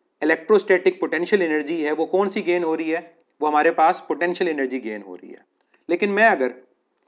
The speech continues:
इस पॉइंट पे जाकर इस चार्ज को छोड़ देता हूँ, कि मैं इस टेस्ट चार्ज को Q नॉट को Q के क्लोज लेकर गया और इस पॉइंट पर लेकर जाकर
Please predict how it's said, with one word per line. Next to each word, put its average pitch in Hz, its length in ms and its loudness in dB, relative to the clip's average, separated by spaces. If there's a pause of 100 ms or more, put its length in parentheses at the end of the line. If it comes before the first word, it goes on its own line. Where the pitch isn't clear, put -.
(120)
इस 170 120 -4
पॉइंट 202 320 2
पे 226 100 4
जाकर 135 380 2 (480)
इस 170 220 2
चार्ज 170 320 6
को 185 500 4 (520)
छोड़ 196 260 8
देता 135 260 0
हूँ, - 120 -18 (1080)
कि 139 60 -6
मैं 165 360 0
इस 160 260 -6
टेस्ट 185 200 2
चार्ज 147 300 2
को 156 260 -4
Q 165 160 0
नॉट 135 300 0
को 131 280 -2
Q 160 160 2
के 156 240 -2
क्लोज 160 340 0
लेकर 143 240 -2
गया 110 300 -8 (1000)
और 165 100 6
इस 220 120 4
पॉइंट 170 340 2
पर 147 320 -2
लेकर 139 300 2
जाकर 117 400 -2